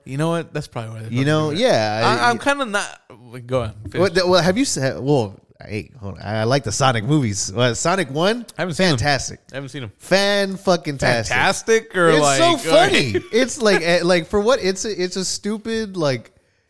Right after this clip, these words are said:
Speaker 2: it's a stupid little, eh,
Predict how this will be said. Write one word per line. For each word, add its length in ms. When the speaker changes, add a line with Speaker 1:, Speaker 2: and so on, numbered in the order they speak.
Speaker 2:
it's 180
a 60
stupid 520
little, 680
eh, 100